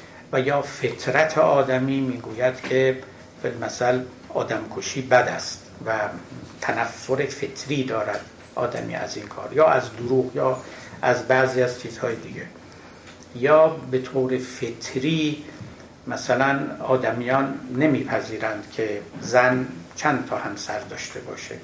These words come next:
ولی فطرت آدمیان چندان مخالف این نیست که مرد چند تا همسر داشته باشه و چیزهای از این قبیل. پاری از این مثال‌ها رو خود مرحوم مطهری هم نقل می‌کرد و می‌کوشید که با، اه،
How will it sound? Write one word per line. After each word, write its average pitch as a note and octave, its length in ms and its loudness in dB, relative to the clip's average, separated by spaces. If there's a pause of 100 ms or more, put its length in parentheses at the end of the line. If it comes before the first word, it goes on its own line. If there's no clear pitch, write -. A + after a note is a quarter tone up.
(120)
ولی C#3+ 220 -2
فطرت D3 720 -4
آدمیان B2+ 680 -2
چندان B2+ 540 -2
مخالف B2 500 -6
این C3+ 200 -4
نیست C#3+ 340 -8
که - 60 -8 (560)
مرد C3 540 2
چند G#2+ 240 -4
تا G#2+ 120 -8
همسر A2 400 -10 (100)
داشته - 300 -10
باشه C3 280 -10
و F#3 100 0
چیزهای C#3+ 440 -4
از - 180 -4
این A#2+ 120 -8
قبیل. - 580 4 (320)
پاری E3 240 4
از D#3+ 180 4
این B2+ 160 2
مثال‌ها B2 400 -2
رو D3 200 0
خود C3 260 -4
مرحوم B2+ 500 -4
مطهری B2 420 -6
هم B2 220 -8
نقل B2+ 260 -2
می‌کرد C#3 460 -2 (640)
و D3+ 220 4
می‌کوشید D3+ 600 -6
که D3+ 380 0
با، A#2+ 240 0 (280)
اه، B2+ 80 -8